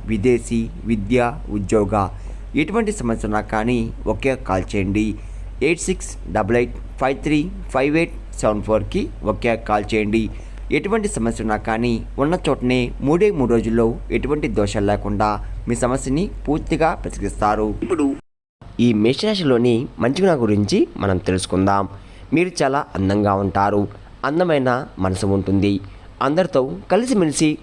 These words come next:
ఉండాలని అనుకుంటూ ఉంటారు, అందరితో ప్రేమగా మాట్లాడతారు, అబద్ధాలు అస్సలు మాట్లాడరు, ఏదైనా సరే నిజాయితీగా మాట్లాడతారు. దానివల్ల వీరిని చాలామంది ఇష్టపడతారు. ఇప్పటివరకు ఎన్నో కష్టాలు, బాధలు పడ్డారు. ఏ పని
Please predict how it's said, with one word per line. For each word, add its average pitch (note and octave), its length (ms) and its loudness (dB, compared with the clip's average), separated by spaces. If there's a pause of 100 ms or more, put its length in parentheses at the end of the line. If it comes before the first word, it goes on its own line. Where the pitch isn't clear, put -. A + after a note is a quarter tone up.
ఉండాలని A#2 380 2
అనుకుంటూ F#2 420 0
ఉంటారు, G2 560 2 (380)
అందరితో C3 480 0 (220)
ప్రేమగా G#2 360 2
మాట్లాడతారు, G2+ 800 0 (300)
అబద్ధాలు D3+ 580 2 (120)
అస్సలు G#2+ 280 0
మాట్లాడరు, G2 680 2 (340)
ఏదైనా A#3+ 340 4
సరే C#3+ 460 2 (100)
నిజాయితీగా G#2+ 460 4
మాట్లాడతారు. F#2+ 800 0 (360)
దానివల్ల B2+ 640 2 (160)
వీరిని C#3+ 280 4 (120)
చాలామంది G#2 440 2 (100)
ఇష్టపడతారు. F#2+ 880 -2 (200)
ఇప్పటివరకు F#3 640 2 (100)
ఎన్నో C#3 340 2
కష్టాలు, A#2 640 0 (140)
బాధలు G2 300 2
పడ్డారు. G2+ 540 2 (300)
ఏ D3 140 4
పని F3 240 2